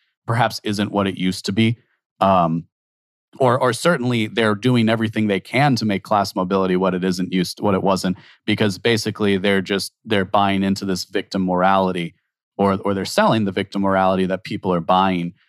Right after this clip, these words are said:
which means, let's say you're somebody who has six figures in college debt 'cause you made mistakes and, you know, everybody said, "Go to college, get the, you know, just, just sign away, just sign for the loans. It's all gonna be fine. You know, you're gonna get a job on the other end that's gonna pay for all of this."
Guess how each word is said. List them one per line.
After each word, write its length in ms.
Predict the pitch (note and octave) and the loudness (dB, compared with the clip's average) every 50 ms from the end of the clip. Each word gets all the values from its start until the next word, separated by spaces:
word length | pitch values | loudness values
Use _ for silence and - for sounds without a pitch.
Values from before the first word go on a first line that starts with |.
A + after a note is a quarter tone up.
| _ _ _ | _ _ _
which 260 | A2 G#2 G2+ - - | -2 -2 -2 -2 0
means, 480 | A2 G#2+ G#2 G2+ G2+ G2 F#2+ F#2 - - | 0 2 2 2 2 0 0 -2 -2 -2
let's 180 | A2+ G#2 - | -2 -2 -2
say 180 | - - A2 G#2 | -2 0 0 2
you're 140 | G2+ G2+ G2 | 2 2 0
somebody 500 | - - A2 G#2 G2+ F#2+ G2 F#2+ F#2+ F#2 | 0 0 0 0 2 2 0 0 0 -2
who 140 | F2 F#2+ F#2 | -2 -4 -6
has 400 | E2 - F#2 F#2 F#2+ F#2+ F#2 - | -2 0 2 2 2 2 0 -2
six 240 | - F#2 E2+ - - | -6 -6 -6 -6 -6
figures 380 | - F2+ F2 E2+ - G2 - | -4 -4 -4 -4 -6 -6 -6
in 80 | - E2+ | -6 -4
college 420 | - G2 F#2 F#2 - - - - | -2 0 0 0 0 -2 -4 -2
debt 260 | - F#2+ D#2 - - _ _ _ _ _ _ | 0 0 0 0 -2 _ _ _ _ _ _
'cause 140 | - - G#2 | -6 -4 0
you 80 | G#2 G2 | 0 2
made 220 | F#2+ F#2 F#2 F2 | 2 2 2 0
mistakes 500 | F#2 F2 - - - F2+ F2 E2 - - | -2 -4 -6 -6 -4 -4 -4 -6 -6 -8
and, 160 | F2+ F2+ F2+ | -6 -4 -2
you 60 | F#2 F2+ | -2 0
know, 100 | E2+ E2 | 2 2
everybody 380 | E2+ F2+ F#2 E2+ F2+ F2+ F2+ | 2 2 0 0 0 0 -2
said, 240 | F2+ - F#2+ F#2 E2+ | -2 -2 -2 -2 0
"Go 100 | F#2 F#2 | 0 -2
to 80 | F2 E2+ | -2 -2
college, 560 | - - E2+ E2 E2+ E2+ E2+ F2 E2+ - - _ _ _ _ _ _ | -2 0 2 2 4 2 2 0 -2 -6 -10 _ _ _ _ _ _
get 200 | - F#2+ F2 - | -4 -4 -2 0
the, 200 | - F#2+ F2+ F2+ - | 0 2 2 2 0
you 100 | G#2 G#2+ | 0 0
know, 160 | F#2+ F2+ E2+ F2+ | 0 0 0 -2
just, 400 | E2+ - G2 - - - - - | -4 -6 -8 -8 -10 -12 -12 -10
just 220 | - G2 - - | -8 -8 -6 -2
sign 240 | - A#2 G#2 G#2 G2+ | 0 2 2 2 2
away, 360 | G2 G2 G2+ G2 G2 F#2+ F#2+ | 0 0 0 0 0 0 -2
just 220 | G2 - G2+ - | -2 -6 -8 -4
sign 220 | - A#2+ A2 A2 G#2 | -2 0 0 0 0
for 120 | - A2 | -2 -2
the 100 | G#2 G2 | -2 0
loans. 440 | F#2+ G2 F#2+ F#2+ G2 G2 G2 F#2+ - | 0 0 0 0 0 0 -2 -2 -4
It's 140 | G2+ - - | -4 -2 0
all 160 | G2 F#2+ F#2 | 0 0 2
gonna 120 | G2 F#2+ | 0 -2
be 120 | F2+ F#2 F2+ | -2 -4 -4
fine. 540 | - - F#2 F2+ F2 F2 F2 F2 F2 E2+ - _ _ _ _ _ _ | -2 0 0 2 2 2 0 -2 -4 -8 -10 _ _ _ _ _ _
You 100 | G2 F#2+ | -2 0
know, 60 | F#2 | 0
you're 120 | F2+ F#2 F2+ | 2 0 0
gonna 160 | G2 F#2 F#2 | 0 0 0
get 140 | F2+ G2 F2+ | 0 0 -2
a 60 | F#2 | -2
job 380 | E2 - F2+ F2+ F2+ F2 F2 | 0 0 2 2 4 2 2
on 100 | F2+ F2 | 0 -2
the 120 | F2 F2+ F2+ | -2 -2 -2
other 200 | F#2 F2+ F2+ F2 | 0 0 2 2
end 200 | E2+ F2 F2 F2 | 2 2 2 0
that's 140 | F2 - - | -2 -4 -4
gonna 160 | - F2 E2+ | -6 -6 -6
pay 240 | - - F#2 F2 D#2+ | -4 -2 -2 -2 -2
for 160 | - - F2 | 0 0 2
all 180 | E2+ E2 E2+ | 2 2 2
of 100 | E2+ F2 | 0 -2
this." 320 | F2 E2+ E2 E2 - - | -4 -4 -4 -4 -4 -6